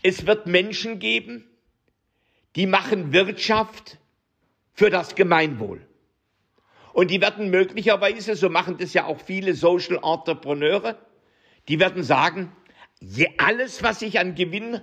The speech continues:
habe, investiere ich sozusagen wieder in meine gemeinnützige Firma.“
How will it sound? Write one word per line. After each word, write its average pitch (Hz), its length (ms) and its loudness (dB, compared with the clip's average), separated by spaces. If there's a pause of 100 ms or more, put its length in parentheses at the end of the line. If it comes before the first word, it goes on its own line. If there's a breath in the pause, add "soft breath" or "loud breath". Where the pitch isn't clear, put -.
habe, 151 480 2 (1800)
investiere 202 840 2
ich 214 420 -2
sozusagen 180 880 0
wieder 202 360 0
in 185 100 -8
meine 170 300 0
gemeinnützige 156 800 -4
Firma.“ 117 400 -10